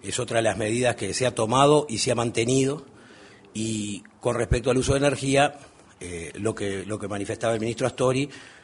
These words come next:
con respecto a la medida que acabamos de adoptar, que beneficia no solo al sector productor, sino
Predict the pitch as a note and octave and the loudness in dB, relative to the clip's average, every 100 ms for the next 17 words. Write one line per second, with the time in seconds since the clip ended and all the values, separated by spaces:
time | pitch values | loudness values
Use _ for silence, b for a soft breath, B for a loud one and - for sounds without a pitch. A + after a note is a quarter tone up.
0 | B - A2+ G#2 A2+ A2+ A#2+ A#2 A#2 B2+ | B -8 -4 4 6 6 4 2 2 2
1 | A#2+ G#2+ G#2+ A2+ C3+ C3 C3+ C3+ - B2+ | 2 0 2 4 6 6 4 4 2 2
2 | B2+ C3 - A2+ A2+ A2 C3 B2 C3+ C#3 | 2 0 -6 -2 0 -2 -4 -2 0 0
3 | D3+ D3 C3+ A#2+ A#2+ - B2 A#2+ G#2 C3 | 2 4 4 2 -2 0 0 2 4 4
4 | B2+ B2+ A#2+ A#2 A2 A#2+ B2 | 4 0 -2 -2 -2 -2 -4